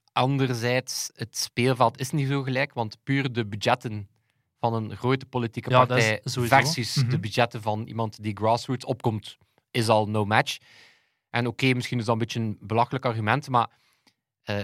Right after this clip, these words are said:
Speaker 1: voor politieke advertenties op sociale media kon je ook al bereik opbouwen. Snap je? Er zijn, het is, het
Speaker 2: Dus,
Speaker 1: gaat niet
Speaker 2: ja.
Speaker 1: enkel rond als je een politiek, politieke ad kan knallen, dat je een, eh,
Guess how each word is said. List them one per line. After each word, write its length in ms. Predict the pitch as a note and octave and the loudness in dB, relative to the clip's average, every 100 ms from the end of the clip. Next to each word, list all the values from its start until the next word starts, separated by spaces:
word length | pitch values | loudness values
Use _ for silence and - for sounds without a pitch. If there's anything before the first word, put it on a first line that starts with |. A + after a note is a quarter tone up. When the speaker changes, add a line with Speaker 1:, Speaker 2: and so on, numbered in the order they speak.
| - | -8
Speaker 1:
voor 340 | G2 G#2+ C#3 | -4 0 0
politieke 400 | - C3 C3 C#3 | 0 -4 -4 -6
advertenties 540 | C#3 A#2 - C3 C3+ B2 | -6 -6 -6 -6 -6 -6
op 80 | A#2 | -6
sociale 400 | A#2+ - A2+ G#2+ | -6 -2 0 0
media 360 | A#2 C3 C3+ - _ _ | -2 -2 -2 -6 _ _
kon 140 | - A2+ | -4 -4
je 80 | G#2 | -4
ook 140 | A2 | -4
al 140 | G#2 | -4
bereik 360 | F#2+ G2+ G2 - | -4 -4 -6 -6
opbouwen. 540 | G#2+ G2+ G2 F#2 F2+ _ _ _ _ _ | -6 -2 -2 -4 -12 _ _ _ _ _
Snap 180 | C3+ C3+ | -2 0
je? 140 | C#3+ | -4
Er 100 | - | -4
zijn, 240 | A#2 C3 C3 _ | 0 0 0 _
het 140 | - | -4
is, 100 | C3+ | -4
het 80 | - | -2
Speaker 2:
Dus, 160 | D3+ - | -4 4
Speaker 1:
gaat 140 | D3+ | 4
niet 100 | E3 | 6
Speaker 2:
ja. 140 | B2+ B2 | 6 6
Speaker 1:
enkel 360 | B2+ E3+ D#3+ | 4 2 2
rond 320 | C3+ C#3+ - - _ _ | 2 0 -2 -10 _ _
als 220 | - B2 | -4 -2
je 80 | C3+ | -2
een 100 | A#2+ | -4
politiek, 400 | A2 B2 B2+ - - | -2 -4 -4 -12 -12
politieke 400 | - B2+ A#2 - | -6 -6 -6 -6
ad 220 | A#2+ B2+ - | 0 0 2
kan 260 | C3 B2 | 0 0
knallen, 480 | - B2+ B2+ C3 C3 | 0 2 2 0 0
dat 120 | A#2 | 0
je 140 | A#2 A#2+ | 0 -4
een, 320 | A2+ G#2+ G#2+ _ _ _ _ | -6 -8 -10 _ _ _ _
eh, 160 | - | -6